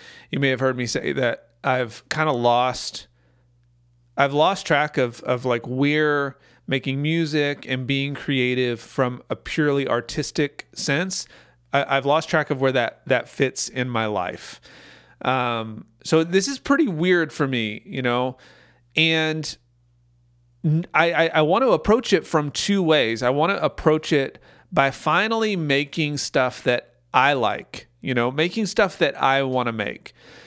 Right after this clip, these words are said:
Now, does that mean that I didn't like the other stuff I made? No, it doesn't.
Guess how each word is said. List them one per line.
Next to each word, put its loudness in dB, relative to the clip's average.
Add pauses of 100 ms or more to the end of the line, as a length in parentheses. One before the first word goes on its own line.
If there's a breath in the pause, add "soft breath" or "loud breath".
(760 loud breath)
Now, 2 (760)
does 2
that 2
mean 0
that 2
I 4
didn't 0
like 2
the 4
other 2
stuff 0
I 2
made? 0
No, 0
it -2
doesn't. 0